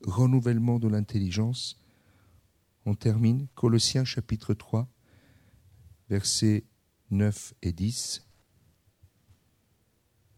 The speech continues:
Vous, qui avez dépouillé la vieille nature avec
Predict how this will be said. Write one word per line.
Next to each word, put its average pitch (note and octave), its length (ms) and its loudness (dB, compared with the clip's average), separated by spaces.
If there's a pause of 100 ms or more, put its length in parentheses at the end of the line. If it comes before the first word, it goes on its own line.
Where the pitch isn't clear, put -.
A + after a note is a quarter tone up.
(2750)
Vous, D3 280 6 (720)
qui G#2 120 2
avez A#2 180 6
dépouillé A#2 760 4 (100)
la G2 140 0
vieille B2 240 4
nature A2 680 2
avec F#2+ 500 0